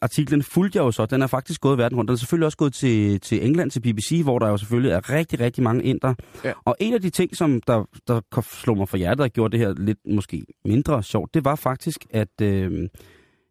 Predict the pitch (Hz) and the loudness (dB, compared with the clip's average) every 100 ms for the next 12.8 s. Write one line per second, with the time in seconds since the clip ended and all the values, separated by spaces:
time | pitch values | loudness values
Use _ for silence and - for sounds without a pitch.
0 | _ 156 151 156 143 - - - 120 107 | _ 0 2 2 0 -6 -12 -4 0 2
1 | 98 95 87 - _ _ _ _ - 120 | 2 2 -2 -8 _ _ _ _ 0 2
2 | 165 156 107 107 92 _ _ - 170 - | 4 2 2 -2 -4 _ _ -6 -6 -8
3 | _ _ _ - 123 104 - 104 131 - | _ _ _ -2 -2 -2 -6 -2 -2 0
4 | 131 120 101 107 113 117 110 92 - _ | -2 -2 0 -2 -2 -2 -2 -2 -8 _
5 | _ 120 113 - - 131 - _ 101 101 | _ -2 -2 -2 -6 -8 -8 _ -4 0
6 | 143 - 120 95 131 131 131 - - 110 | 0 0 -4 -2 -2 0 -2 -2 0 2
7 | 139 147 110 - - - 113 104 123 - | 4 4 2 0 -4 0 0 2 0 -2
8 | 123 113 120 110 - 107 131 - - 120 | -2 0 0 -2 -4 -2 -4 -4 -2 0
9 | 117 - 85 101 113 - - - 127 - | 0 -2 -4 -6 -8 -20 -20 -16 -12 -2
10 | 120 131 135 113 110 - 110 104 120 107 | 0 2 0 0 -2 0 0 2 0 0
11 | 101 - - _ _ _ - 110 107 90 | -2 -6 -16 _ _ _ -4 0 0 -2
12 | - _ _ _ - - 123 | -8 _ _ _ -6 -4 -4